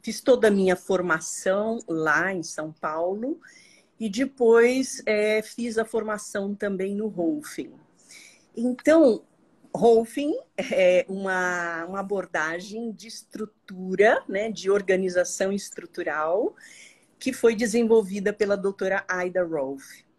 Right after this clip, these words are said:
E então fizemos, fiz esse trabalho, esse curso, e o grupo mesmo de Rolfing da época trouxe, convidou o doutor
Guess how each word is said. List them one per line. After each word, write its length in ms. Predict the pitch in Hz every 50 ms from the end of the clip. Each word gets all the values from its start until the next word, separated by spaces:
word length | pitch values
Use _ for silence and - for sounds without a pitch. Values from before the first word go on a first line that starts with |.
| _ _ _ _ _ _ _ _ _ _ _ _ -
E 380 | 214 214 220 220 226 240 254
então 400 | 269 269 262 - 233 220 233 247
fizemos, 640 | 240 - 208 185 185 190 180 180 180 170 165 - - - -
fiz 260 | - 202 202 185 165
esse 240 | 165 170 - - -
trabalho, 640 | - - 240 254 214 196 190 190 214 233 240 208
esse 240 | 175 175 - - 240
curso, 760 | - _ - 269 277 302 311 - - - - - 160 156 165 - _ _ _ _ _ _ _ _ _ _ _ -
e 880 | 220 220 220 220 220 220 220 220 214 214 214 214 214 214 214 214 208 - _ _ _ _ _ _
o 120 | - 247
grupo 600 | 220 196 190 262 285 330 359 370 359 - - 233 208
mesmo 600 | 196 185 190 190 202 220 220 190 180 185 170 170
de 220 | 170 156 165 185
Rolfing 840 | 175 - - 170 185 202 214 240 233 - - - - 170 170 165 165
da 220 | 190 190 175 170
época 720 | 180 196 214 - - - 165 - _ - 151 127 131 - _ _ - - _ _ - _ _ _ _ _ _ _ _ _
trouxe, 560 | - 240 233 226 233 254 262 247 - - 254 -
convidou 800 | - - 285 311 330 285 240 240 202 175 185 196 196 208 220 214
o 20 |
doutor 560 | 196 185 202 196 - _ - 208 208 208 208